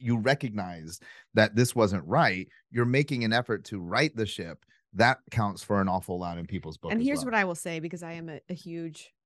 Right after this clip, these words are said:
Speaker 2: Robert Downey Junior fan, just a little bit.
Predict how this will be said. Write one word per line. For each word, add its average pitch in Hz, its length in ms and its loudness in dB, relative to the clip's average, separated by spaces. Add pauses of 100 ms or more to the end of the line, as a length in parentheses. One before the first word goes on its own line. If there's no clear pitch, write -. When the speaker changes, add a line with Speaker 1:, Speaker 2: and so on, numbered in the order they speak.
(200)
Speaker 2:
Robert 165 220 -6
Downey 160 260 -12
Junior 247 340 -6
fan, 262 540 -12
just 202 180 -10
a 185 40 0
little 180 180 -6
bit. 196 240 -2